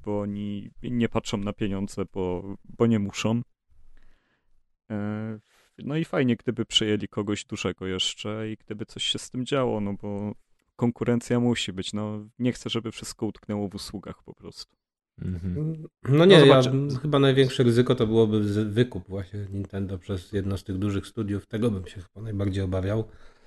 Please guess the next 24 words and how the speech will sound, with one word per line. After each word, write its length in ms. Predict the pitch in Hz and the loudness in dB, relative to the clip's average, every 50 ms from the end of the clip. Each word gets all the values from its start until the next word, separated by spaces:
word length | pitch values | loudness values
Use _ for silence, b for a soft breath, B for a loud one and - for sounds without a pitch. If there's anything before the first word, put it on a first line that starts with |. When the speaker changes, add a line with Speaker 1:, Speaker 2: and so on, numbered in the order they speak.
| b b b b b _ - - - _ - | b b b b b _ -20 -20 -12 _ 2
Speaker 3:
<clears throat> 300 | 156 151 143 151 135 113 | 6 6 8 8 8 6
bo 100 | 110 107 | 4 2
to, 420 | - - 120 110 107 107 107 107 104 104 104 110 101 113 123 127 | 0 2 2 4 4 4 4 2 2 -2 -4 -6 -6 -6 -4 -4
no, 340 | 139 151 170 180 185 180 180 | -4 -4 -2 0 2 2 2
w 180 | 170 160 160 156 | 2 2 2 2
moim 520 | 165 165 160 160 151 131 131 131 123 123 | 4 6 6 6 6 4 4 2 2 4
zdaniem 280 | 117 120 123 123 120 113 | 4 6 6 6 6 4
w 220 | 107 107 107 104 104 | 4 0 -4 -2 -2
dłuższej 300 | 117 117 - - 113 104 | -2 -2 -2 -4 -6 -4
perspektywie 600 | 110 101 - - - 104 - _ - 117 110 110 | -4 -6 -6 -8 -16 -20 -12 _ -4 -2 0 2
mogłoby 200 | 110 110 104 117 | 2 4 6 6
Speaker 1:
Ewentualnie 440 | 120 117 104 135 127 127 127 127 127 | 6 6 8 8 10 10 10 8 8
Speaker 3:
oznaczać 120 | 113 - 107 | 6 6 8
Speaker 1:
Sony 240 | 127 131 131 131 120 | 8 8 10 8 8
z 100 | - - | 8 10
Nintendo 600 | 131 117 110 - 127 127 127 117 123 117 117 - - | 8 8 10 8 8 8 8 8 10 10 8 8 6
po-, 280 | - 113 113 110 110 - | 4 4 4 4 4 4
połączą 520 | - 113 110 110 120 123 117 - - 113 107 | 8 10 10 10 10 8 8 6 4 2 2
się 160 | - - 113 | 2 0 0
na 120 | 107 104 | 0 0
końcu, 380 | - - 120 110 113 - - 113 | -2 0 -2 -2 -2 -2 -4 -4
żeby 220 | - - 95 104 98 | -2 -2 -2 -2 -2
walczyć 460 | 98 95 98 98 - - - - - | -2 -2 -2 -2 -4 -8 -10 -6 -2
przeciwko 800 | - - 95 - - 101 - - - - 90 90 95 98 - | -2 -2 -2 -2 -6 -8 -8 -10 -10 -8 -6 -6 -6 -6 -10